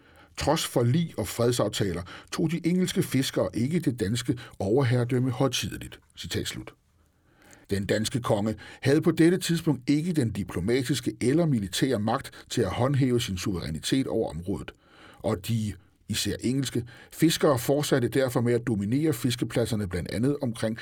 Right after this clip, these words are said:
Vestmannaøerne. Her optrådte de ofte uden de aftalte tilladelser fra den danske konge. Den engelske konge var også interesseret i indtægterne fra fiskerne,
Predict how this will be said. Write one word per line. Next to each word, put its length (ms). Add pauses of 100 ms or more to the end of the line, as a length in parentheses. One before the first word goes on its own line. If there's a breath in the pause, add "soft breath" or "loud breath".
(160)
Vestmannaøerne. 760 (680 soft breath)
Her 160
optrådte 520
de 160
ofte 420
uden 240
de 120
aftalte 400
tilladelser 540
fra 140
den 120
danske 340
konge. 280 (2250)
Den 180
engelske 380
konge 340
var 60
også 320
interesseret 520
i 120
indtægterne 440
fra 100
fiskerne, 420